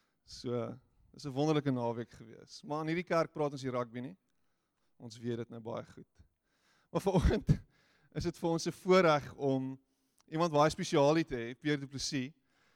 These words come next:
En, ehm, dalk die beste boek wat ek hierdie jaar gelees het, Jesus reik na mirre en stof. En, ehm, hy gaan dit na die tyd ook daar agter verkoop. Maar Pierre is 'n, 'n, 'n kerkplanter, hy het 'n kerk in Pretoria geplant met die naam van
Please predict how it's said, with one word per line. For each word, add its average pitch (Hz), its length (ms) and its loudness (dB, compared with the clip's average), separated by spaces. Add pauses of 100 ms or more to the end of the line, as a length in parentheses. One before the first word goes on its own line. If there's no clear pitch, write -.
(180)
En, 139 160 4
ehm, 139 420 4 (680)
dalk 170 220 10
die 196 80 0
beste 175 340 4
boek 165 140 6
wat 170 100 8
ek 147 60 2
hierdie 160 160 6
jaar 147 240 6
gelees 139 440 4
het, 135 140 -4 (300)
Jesus 139 320 -4
reik 143 180 2
na 147 100 0
mirre 131 200 4
en 139 120 0
stof. 131 340 -6 (640)
En, 131 160 0
ehm, 127 180 4
hy 127 120 6
gaan 147 120 -2
dit 135 120 -2
na 131 140 4
die 143 80 4
tyd 139 180 0
ook 135 80 -4
daar 127 200 2
agter - 160 -6
verkoop. - 400 2 (140)
Maar 131 300 0 (140)
Pierre 185 240 10
is - 140 2
'n, 165 60 4
'n, 123 500 0
'n 131 80 -12
kerkplanter, 156 600 2
hy 131 100 2
het - 40 -12
'n - 140 -4
kerk 147 180 2
in 151 80 -6
Pretoria 147 400 0
geplant 139 320 -4
met 131 100 -2
die 131 60 -2
naam 131 100 -2
van 127 120 -10